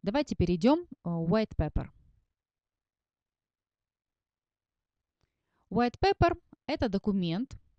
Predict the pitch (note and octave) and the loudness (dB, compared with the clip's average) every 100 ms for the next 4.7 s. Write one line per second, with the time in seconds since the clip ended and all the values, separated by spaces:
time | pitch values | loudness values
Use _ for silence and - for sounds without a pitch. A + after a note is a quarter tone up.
0 | _ _ _ _ - A3 - A3+ G3 F#3+ | _ _ _ _ -4 -4 -4 -6 -2 -2
1 | G3 G3+ - A3+ A3 F3+ E3 - A#3+ A#3+ | -4 -6 -8 -2 0 0 -4 -6 -6 -6
2 | F3 G#3 F3+ - F#3 F3+ F#3+ D3+ - F#3 | -2 0 0 -2 -2 0 -2 -2 -8 -8
3 | G3 G3+ G3+ E3+ E3 D#3 G#3+ - G#3+ E3+ | -4 0 0 0 -4 -2 -2 -2 -2 -2
4 | D#3+ A3 F3+ C#3+ - F3+ | 0 0 0 -4 -10 -10